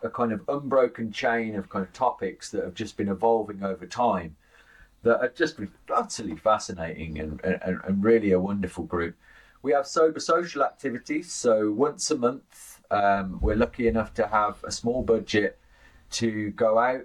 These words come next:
into Birmingham city centre quite often or into the surrounding area, the more natural kind of countryside bits. And we go out together and we either go for some food or we go for a walk or we go to see some theatre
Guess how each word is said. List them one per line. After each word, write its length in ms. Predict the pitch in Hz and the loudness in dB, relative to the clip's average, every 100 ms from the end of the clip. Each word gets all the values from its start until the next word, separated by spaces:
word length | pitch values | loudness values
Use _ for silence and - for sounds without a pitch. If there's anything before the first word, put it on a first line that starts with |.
| - - | -14 -6
into 640 | 117 113 - 117 110 104 | -4 -4 -2 0 0 0
Birmingham 420 | 107 107 104 98 | 2 2 0 -6
city 280 | 98 107 92 | -6 -8 -6
centre 340 | - 117 - | -4 -4 -4
quite 260 | - 110 104 | 0 2 2
often 340 | 110 - 143 | 0 -2 -6
or 200 | 113 104 | -4 -2
into 200 | 101 - | -4 -8
the 60 | 95 | -8
surrounding 500 | - 110 110 107 101 | -2 2 2 0 -2
area, 420 | 104 107 117 113 | -2 2 2 2
the 100 | 104 | 0
more 280 | 92 92 87 - | -2 0 0 -4
natural 520 | 101 113 - - 101 95 | -2 -2 -2 -2 -2 0
kind 200 | 104 98 | -2 -2
of 220 | 90 - | -4 -2
countryside 600 | - - 113 104 104 95 | 0 0 -4 2 2 2
bits. 380 | 104 101 - - _ _ _ _ | 2 0 -2 -20 _ _ _ _
And 120 | - 120 | -8 -6
we 60 | |
go 200 | 120 139 | 2 4
out 140 | 156 - | 4 2
together 640 | 120 120 120 120 120 113 - | -6 -2 0 2 0 0 -2
and 340 | 104 104 104 | -2 0 -2
we 140 | 101 104 | 0 2
either 220 | 98 92 | 2 2
go 180 | 95 95 | 2 2
for 120 | 101 | 0
some 180 | - 90 | -6 -8
food 600 | - 135 143 139 139 135 - _ _ - | -4 2 4 4 4 2 -4 _ _ -4
or 140 | 90 | 0
we 100 | 92 | 0
go 160 | 98 92 | 2 0
for 180 | - 90 | 0 -4
a 80 | 87 | -2
walk 600 | 104 123 123 120 - - | 2 4 6 4 0 -6
or 140 | 92 | -2
we 100 | 90 | -2
go 160 | 92 92 | 0 0
to 80 | - | 0
see 160 | 95 | -6
some 260 | 87 85 82 - | -6 -6 -8 -2
theatre 600 | 127 131 135 135 127 | 0 0 0 0 0